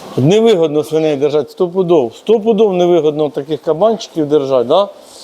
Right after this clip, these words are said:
Так що, друзі, вигодно держати свиней чи не вигодно? І всім доброго дня, і слава Україні, і слава нашим Збройним силам України.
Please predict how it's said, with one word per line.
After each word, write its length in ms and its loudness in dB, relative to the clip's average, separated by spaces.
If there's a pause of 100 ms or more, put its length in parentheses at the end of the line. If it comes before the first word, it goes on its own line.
(180)
Так 120 2
що, 120 2
друзі, 260 2
вигодно 420 2
держати 320 0
свиней 320 -2
чи 120 -4
не 80 0
вигодно? 400 0
І 120 0
всім 320 -2 (420)
доброго 440 2
дня, 440 0
і 320 0
слава 300 0
Україні, 440 0
і 40 -6
слава 280 2
нашим 320 -2
Збройним 380 0
силам 360 0
України. 460 2